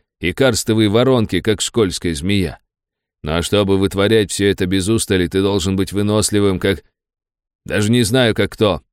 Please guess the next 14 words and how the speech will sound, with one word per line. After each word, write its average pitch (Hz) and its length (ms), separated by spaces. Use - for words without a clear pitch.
как 95 220
перелётная 127 580
птица, 127 420
которая 104 360
начала 110 320
махать 110 360
крыльями 113 500
в - 80
северном 113 460
полушарии, 90 640
а 90 120
закончила 120 560
в 107 40
южном, 107 500